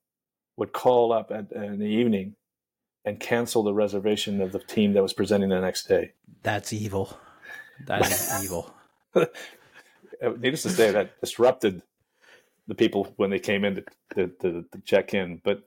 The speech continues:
Speaker 1: the, yeah, you have to think about that, that there's many ways that you can be, uh, torpedoed, or you can, you know, uh, people can kind of set traps for you, uh, on the way. But that,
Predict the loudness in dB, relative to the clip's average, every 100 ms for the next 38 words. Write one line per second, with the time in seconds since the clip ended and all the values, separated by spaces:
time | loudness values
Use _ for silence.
0 | _ _ -12 -6 2 2 2 -20 _ _
1 | _ _ _ _ _ -10 2 4 4 2
2 | 0 2 0 -2 -8 -20 -2 0 2 4
3 | 6 6 4 -4 -18 -2 0 2 0 2
4 | 0 0 0 2 4 4 4 2 -2 -2
5 | 0 0 0 2 2 2 -2 _ _ _
6 | _ _ -4 -4 -6 -14 -4 -4 2 4
7 | 6 4 2 0 0 -2 -2 -4 -4 -6
8 | -8 -4 0 0 -2 -8 -16 -12 -10 -10
9 | -14 _ _ -20 -12 -6 2 2 2 -2
10 | -4 -8 -8 -6 -2 -4 -2 0 2 2
11 | -6 -8 -6 -8 -14 -20 _ _ _ 2
12 | 4 4 0 -2 -2 -2 0 -2 -2 -2
13 | 2 2 0